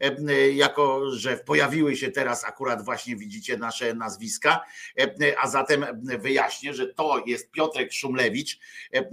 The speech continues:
lewa strona, e, nie tylko moja, ale również Re-, Resetu Obywatelskiego, e, e, i przy okazji, e, za-, współzałożyciel, współprzewodniczący Związku Zawodowego Związkowa Alternatywa, a ja jestem,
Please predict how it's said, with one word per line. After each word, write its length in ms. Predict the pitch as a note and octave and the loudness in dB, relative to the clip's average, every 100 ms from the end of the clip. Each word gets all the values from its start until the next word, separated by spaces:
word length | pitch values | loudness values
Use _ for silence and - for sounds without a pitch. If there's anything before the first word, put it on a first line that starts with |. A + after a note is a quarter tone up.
| C3+ B2+ B2 B2 A#2+ | 2 2 2 2 4
lewa 320 | A#2+ C#3 B2+ B2 | 6 6 4 2
strona, 580 | - C3 B2 A#2 A2+ - B2+ B2 | 0 0 2 2 0 -4 -18 -8
e, 220 | B2 A#2 A#2+ | -2 -2 -2
nie 120 | C3+ | 0
tylko 340 | D3+ C#3+ B2 | 2 2 0
moja, 280 | A2+ B2+ B2 | 0 2 2
ale 180 | A2 G#2 | 2 0
również 440 | G#2+ G#2+ G2 - | -4 -6 -10 -10
Re-, 120 | A#2 - | -10 -8
Resetu 560 | A#2+ C3 - C#3+ - | -4 -2 2 0 2
Obywatelskiego, 920 | A2+ A2 A2 - G#2 - A2 F#2 C#3 - - - - - | -2 -2 -4 -2 -2 -2 -4 2 0 0 -12 -16 -8 0
e, 60 | |
e, 100 | C3+ C#3 C#3+ C3+ C3+ - | 0 2 4 6 4 2
i 160 | - - | -2 0
przy 220 | - D3+ | 0 0
okazji, 580 | B2 B2 B2+ C#3 C3 - | 2 0 0 -2 -4 -6
e, 60 | B2+ A#2 A#2+ A#2+ A#2+ A#2 A#2 A2+ A#2+ | -2 0 2 2 2 2 2 0 -2
za-, 300 | G#2 A2 A2 | -2 -2 -2
współzałożyciel, 920 | - C3+ C#3+ A2+ G#2+ G2+ D#3+ D#3+ A#2+ | -4 -2 0 0 0 0 -2 0 -2
współprzewodniczący 1000 | - B2 A2 A#2+ G#2+ G2+ G2 A#2 - A#2 | -4 -12 -8 -4 -4 -4 -4 -4 -4 -10
Związku 380 | G2+ A#2+ - G#2+ | -6 -6 -6 -6
Zawodowego 560 | G#2+ G#2+ G#2+ C3 B2 - - - | -4 -4 -2 0 0 -2 -20 -20
Związkowa 720 | - A2+ D3+ E3 - A#3 G#3+ F3+ | -12 0 2 2 0 2 6 6
Alternatywa, 1000 | E3 D#3+ D#3 C#3 C#3+ C#3+ C3+ D#3 G3 - | 6 6 4 8 6 8 10 10 8 2
a 120 | F#3+ | 4
ja 200 | A3+ B3+ | 8 10
jestem, 340 | A3+ G3+ G3+ | 8 8 4